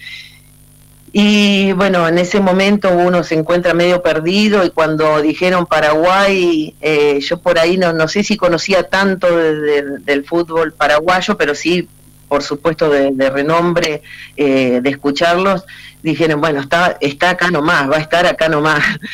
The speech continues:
Eh, y sí, por ahí escuchar en su momento como que era un desconocido, y yo siempre les ponía, "Dejen, dejen, métanlo en la cancha y déjenlo jugar, y ahí van a ver lo que es".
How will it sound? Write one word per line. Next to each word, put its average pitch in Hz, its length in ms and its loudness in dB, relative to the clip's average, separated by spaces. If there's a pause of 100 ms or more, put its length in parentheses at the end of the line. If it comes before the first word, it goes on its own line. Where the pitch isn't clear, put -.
(420)
Eh, 156 800 0
y 151 160 -6
sí, 214 220 0
por 170 220 0
ahí 175 600 2
escuchar 170 380 0
en 160 120 0
su 151 140 -4
momento 170 500 0
como 143 360 -2
que 135 580 -2 (260)
era 160 180 2
un 160 80 0
desconocido, 151 1160 0
y 147 420 0
yo 202 220 0
siempre 190 340 -2
les 160 140 0
ponía, 165 420 0
"Dejen, 170 420 -2 (280)
dejen, 196 460 -2
métanlo 208 460 2
en 208 80 2
la 185 120 0
cancha 196 320 0
y 170 60 0
déjenlo 160 360 0
jugar, 156 380 0
y 143 60 2
ahí 151 160 2
van 156 160 0
a 143 60 0
ver 147 160 0
lo 139 120 -4
que 139 280 -4
es". - 160 -16